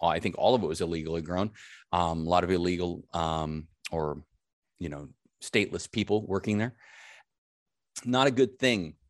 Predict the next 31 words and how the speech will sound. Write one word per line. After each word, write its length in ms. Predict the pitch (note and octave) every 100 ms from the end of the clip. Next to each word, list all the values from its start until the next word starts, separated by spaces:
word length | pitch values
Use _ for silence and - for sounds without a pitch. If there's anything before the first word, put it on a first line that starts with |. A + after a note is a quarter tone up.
| _ _ _ _ -
because 240 | A2 A2
there's 180 | G#2+ G#2
no, 420 | A#2+ A#2+ A#2 A2+ - - - - - _ _ _ _ _
you 120 | - A2+
know, 100 | G#2+
employment, 960 | G#2+ - - A2+ A2+ A#2 G#2+ - - - _ _ _ _ -
you 80 |
know, 100 | F#2+ -
oversight. 600 | G#2 G2 F#2 - D#2 - -
There's 300 | F2+ G2 F2
no 600 | G2 G#2 G#2 G#2 G2+ G2+
working 480 | F#2+ G2+ A2 G#2 F#2
condition 440 | F2+ E2+ E2 E2
oversight. 480 | D2+ D#2 D#2 D2+ C#2+
There's 200 | F2 E2+
no, 600 | F2+ F#2+ G#2 G2+ G2+ G2+ _ _ _ _ _ _ _ -
there's 180 | G#2
no 160 | A2+ A#2+ F#2+ -
benefits 720 | A#2 A#2+ C3 D#2+ - - - - - _ _ _ _ _ _ _ _ _
in 140 | G2+ F#2+
general, 300 | F#2+ F2 D#2
not 160 | G2
just 140 | D#2+ D2+
medical 380 | E2 F2 E2 D#2+
and 80 |
that 120 | F#2+ G#2
kind 80 |
of 60 | F#2+
thing, 140 | A2+
but 180 | F#2+ G#2+
no 220 | A2 A#2+